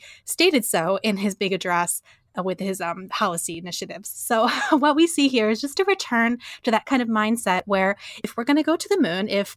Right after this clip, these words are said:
the Trump administration insists through Space Policy Directive one that was signed a couple years ago that we're gonna go back to the moon,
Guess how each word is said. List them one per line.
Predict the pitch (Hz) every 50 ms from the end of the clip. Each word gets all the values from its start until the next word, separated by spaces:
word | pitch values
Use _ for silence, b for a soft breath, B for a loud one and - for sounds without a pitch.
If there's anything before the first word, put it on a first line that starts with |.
| B B B B _
the | - 214
Trump | - 240 208 202 226
administration | 220 240 247 262 262 - 233 208 - - 226 220
insists | 226 233 226 - - 180 180 - -
through | - - 185 185 185 185 190 B B B B
Space | - - - 214 214 -
Policy | - 214 196 214 - 233
Directive | 214 226 226 214 226 - 262 -
one | 202 185 185 185
that | 185 -
was | - 208 -
signed | 196 190 190
a | -
couple | - - 202 - 226 233
years | 214 170 170 180 175
ago | 180 - 180 175 175 180 185
that | 202 190 -
we're | 202
gonna | 196 214 233 240
go | 240 269 247
back | 220 196 -
to | - -
the | 254
moon, | 240 202 185 185 208